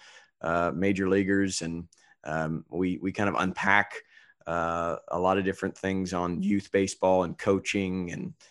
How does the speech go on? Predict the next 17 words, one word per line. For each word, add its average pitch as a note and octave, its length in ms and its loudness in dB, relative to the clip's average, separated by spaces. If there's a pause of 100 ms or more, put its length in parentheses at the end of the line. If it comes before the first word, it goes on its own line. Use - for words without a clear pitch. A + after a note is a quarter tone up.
(140)
engaging F#2 540 0
kids. F#2 600 2 (380)
Blogs, G2 760 2
uh, F2+ 520 4
at F2+ 200 0
registration G2 760 2
for F#2 180 2
all G2 80 4
my F#2 160 0
camps F2+ 500 -4
is F2 100 -6
found F#2 280 -2
at F2 100 -4
Coach F#2 240 -2
ballgame F#2 360 2
dot F2+ 200 2
com. F2 360 -4